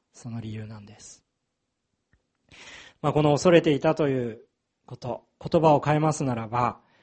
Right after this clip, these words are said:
この助産婦たちはこの地上における損得という視点ではなく、神の前にある自分という視点でもって生きていた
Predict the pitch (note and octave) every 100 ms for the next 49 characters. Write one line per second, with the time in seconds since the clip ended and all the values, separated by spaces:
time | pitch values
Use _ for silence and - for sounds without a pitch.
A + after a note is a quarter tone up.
0 | _ - D#3+ D3+ D3 F#3+ F#3+ - E3 -
1 | C#3 B2 - C#3 F3 F#3 - E3+ F#3+ G3
2 | G3 G3+ G3 G#3 G3 - A3 A3 G3+ -
3 | - D#3 D3 C#3 - D#3+ F#3 G3+ G3 B2+
4 | A2+ D#3+ - D#3+ B2 - _ _ _ _
5 | - - A3+ B3 A#3 E3+ C3 C3+ F#3+ F#3+
6 | D#3+ C3+ B2 A#2 - A#2+ G#2 C3 E3 -
7 | F3+ F3+ F3+ F3 - - F3+ F3+ F3+ F3+
8 | F#3 _ - A#2+ - D3 - - C#3 A#2
9 | - A2